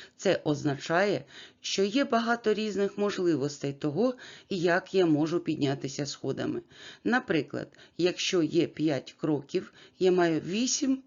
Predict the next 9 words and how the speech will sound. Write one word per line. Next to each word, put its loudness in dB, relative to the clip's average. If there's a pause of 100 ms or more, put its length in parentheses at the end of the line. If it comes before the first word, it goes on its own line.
різних 0
варіантів, 0 (280)
які -2
показані 2
на 2
схемі. -4 (560)
Скільки -2
є 4
варіантів 0